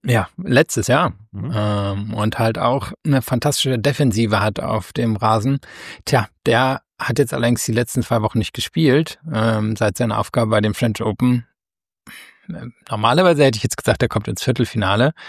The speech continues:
Speaker 1: Allerdings finde ich das jetzt total schwer vorherzusagen, weil wir einfach nicht wissen,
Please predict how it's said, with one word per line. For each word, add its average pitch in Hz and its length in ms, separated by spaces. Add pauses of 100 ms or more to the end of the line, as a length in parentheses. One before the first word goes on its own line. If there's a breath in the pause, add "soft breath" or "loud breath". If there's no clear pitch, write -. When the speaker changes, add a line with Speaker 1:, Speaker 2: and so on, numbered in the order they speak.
(500 loud breath)
Speaker 1:
Allerdings 107 480
finde 110 200
ich - 80
das - 160
jetzt - 240
total 110 580
schwer 107 540
vorherzusagen, 104 1000 (120)
weil 123 140
wir 110 100
einfach 107 320
nicht 107 280
wissen, 104 440